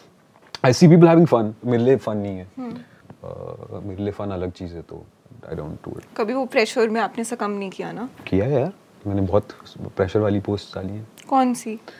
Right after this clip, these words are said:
Speaker 1: Uh, जब मैं कुछ कभी-कभी शेयर करता हूँ अपनी फिल्मों के बारे में, मेरा वो भी मन नहीं करता है।
Speaker 2: हम्म।
Speaker 1: तो, uh, वो भी कभी-कभी प्रेशर में होता है, पर, uh, uh, it's my job to tell people about it,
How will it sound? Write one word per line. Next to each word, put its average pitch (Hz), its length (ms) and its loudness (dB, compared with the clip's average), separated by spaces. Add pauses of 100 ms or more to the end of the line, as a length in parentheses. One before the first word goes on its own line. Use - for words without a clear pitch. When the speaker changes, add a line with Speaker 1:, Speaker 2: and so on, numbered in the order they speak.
(840)
Speaker 1:
Uh, 82 260 -6 (160)
जब 90 200 -4
मैं 85 160 -6 (240)
कुछ - 260 -12
कभी-कभी 92 420 -2
शेयर 101 240 2
करता 117 220 2
हूँ 143 80 2
अपनी 123 180 0
फिल्मों 107 300 4
के 117 60 6
बारे 104 200 6
में, 113 140 2
मेरा 104 200 2
वो 98 200 2
भी 123 100 8
मन 135 120 6
नहीं 123 160 0
करता 101 240 -4
है। 101 60 -8
Speaker 2:
हम्म। - 440 -12
Speaker 1:
तो, - 360 -4
uh, - 120 -6
वो 101 100 -4
भी 107 120 -2
कभी-कभी 104 360 -4
प्रेशर 101 260 -8
में 107 120 -6
होता 92 200 -8
है, - 100 -10 (200)
पर, 50 60 -8
uh, 50 680 -12
uh, - 200 -12
it's - 180 -4
my 98 140 0
job 98 200 2 (520)
to 104 100 2
tell 101 180 4
people 95 280 -2
about 92 120 -4
it, 98 80 -8